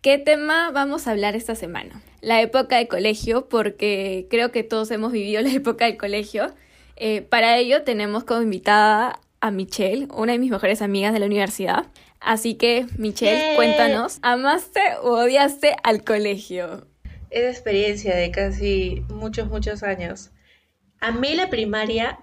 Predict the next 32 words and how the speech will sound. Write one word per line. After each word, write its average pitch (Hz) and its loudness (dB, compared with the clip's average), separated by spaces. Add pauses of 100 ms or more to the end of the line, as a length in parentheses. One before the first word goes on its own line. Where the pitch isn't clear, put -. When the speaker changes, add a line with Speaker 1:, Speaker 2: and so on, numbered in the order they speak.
Speaker 2:
pero 208 0
no 220 -4
sé 285 -6
si 285 -10 (120)
odié 208 -4
o 196 -2
no 196 -4
la 214 -4
secundaria. 175 -6
Entonces - -16
tengo 202 -8
ese 214 -10
amor-odio 185 0
en, 190 -12 (100)
en 175 -6
la 170 -10
secundaria. 165 -10 (420)
Primaria 226 2
sí, 226 -4 (100)
chévere, 165 0
me 170 -6
encantó. 165 -2
Mi 208 -2
kinder, 294 -4
la 208 -2
verdad 214 -2
es 220 -12
que 247 -6
solamente 233 -6
hice 226 -2
cinco 208 -6
años. 165 -8